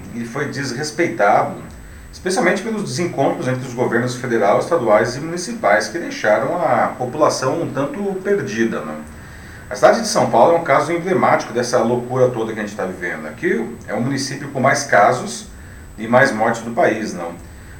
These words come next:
Depois de a taxa de ocupação de leitos de U T I na rede pública ter chegado a quase noventa por cento, hoje ela caiu bastante, ficando em torno de sessenta por cento, o que é uma boa notícia, não?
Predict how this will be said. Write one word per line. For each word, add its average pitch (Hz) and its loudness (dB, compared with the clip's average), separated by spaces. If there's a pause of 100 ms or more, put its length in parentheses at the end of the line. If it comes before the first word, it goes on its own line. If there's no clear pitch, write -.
Depois 156 4
de 147 2
a 127 10
taxa 127 6
de 120 0
ocupação 120 2
de 113 -6
leitos 110 -2
de 110 -4
U 117 -4
T 113 -2
I 110 -4
na 113 0
rede 107 -4
pública 113 -6
ter 98 -8
chegado 104 2
a 104 -2
quase 117 -2
noventa 120 -4
por 104 -8
cento, 110 -2
hoje 156 0
ela 190 0
caiu 185 2
bastante, 180 0
ficando 135 -2
em 139 -4
torno 139 -2
de 135 -6
sessenta 170 -4
por 190 -8
cento, 123 -2
o 131 -8
que - -4
é 381 4
uma - 6 (500)
boa 113 0
notícia, 143 -4
não? 80 -10